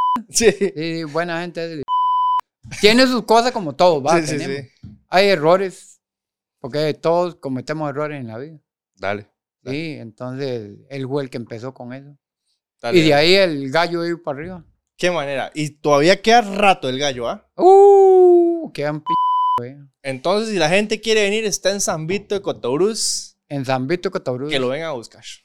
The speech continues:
Speaker 2: Que lo vengan a buscar a San Vito de Cotobruz. Y si no, que se manden pa' Las Brisas.
Speaker 1: <laughs> Ay, papá, en dos
Speaker 2: Sí.
Speaker 1: momentos.
Speaker 2: Ahí llegan, ahí está Luis Barquero.
Speaker 1: Luis, muchísimas gracias por sacar ese rato para conversar con nosotros.
Speaker 2: Pura vida, mae.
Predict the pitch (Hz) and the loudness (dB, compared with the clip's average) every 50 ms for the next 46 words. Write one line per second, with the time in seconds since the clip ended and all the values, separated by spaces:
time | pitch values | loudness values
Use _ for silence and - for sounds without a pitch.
0 | _ _ _ 180 190 190 185 180 190 220 254 269 262 247 220 196 170 147 - 233 | _ _ _ 2 4 6 6 6 6 6 4 4 4 4 4 4 2 2 2 2
1 | 247 240 240 220 196 143 180 156 151 151 190 202 - 214 202 190 - 139 123 117 | 4 6 4 4 4 2 0 -2 -2 -2 -4 -4 -4 -6 -8 -8 -10 -10 -10 -8
2 | 123 127 127 123 117 - _ _ _ 214 196 190 160 170 165 175 208 226 220 240 | -10 -10 -12 -12 -14 -18 _ _ _ 4 4 6 6 4 4 4 4 4 4 2
3 | 220 214 202 185 190 208 220 214 208 214 208 170 143 131 117 117 135 135 120 117 | 0 0 0 0 0 0 -2 -4 -4 -4 -4 -2 -2 -4 -6 -8 -10 -12 -12 -12
4 | 107 104 - _ _ - - - 269 285 311 311 254 269 269 262 208 143 123 - | -16 -18 -20 _ _ -8 0 2 2 4 4 4 4 2 2 -2 -2 -2 -2 -2
5 | 139 196 196 185 175 175 202 214 196 165 120 135 127 123 123 - - 139 - 139 | 0 0 0 2 2 0 0 0 0 0 -2 -4 -6 -10 -12 -16 -18 -14 -6 -2
6 | 143 165 196 190 185 175 170 160 143 139 131 120 107 120 123 123 135 156 170 170 | 0 0 0 0 2 2 2 2 0 -4 -6 -8 -10 -12 -10 -8 -4 -4 -4 -2
7 | 170 190 180 175 165 165 170 160 160 147 123 - 123 120 123 139 135 _ _ - | 0 0 0 0 0 -4 -8 -8 -10 -12 -12 -12 -16 -16 -16 -18 _ _ _ -4
8 | 165 185 175 151 147 143 - 185 196 202 190 170 185 202 208 180 151 127 - - | -2 -2 -2 -2 -6 -8 -8 -8 -8 -8 -8 -4 -2 -2 -2 -2 -6 -10 -12 -14
9 | 120 113 120 - 156 165 180 175 185 170 190 196 190 - 156 135 123 - 127 120 | -16 -18 -14 -10 -8 -8 -8 -8 -6 -6 -6 -6 -6 -8 -10 -12 -12 -12 -10 -10
10 | 120 117 156 175 - 196 160 143 160 202 202 - 139 123 - - - 151 156 160 | -8 -8 -8 -8 -8 -10 -10 -8 -8 -10 -10 -10 -14 -14 -14 -10 -4 -2 0 2
11 | 160 151 147 160 180 196 202 202 190 143 110 98 | 4 4 4 2 0 -2 -4 -6 -12 -14 -14 -16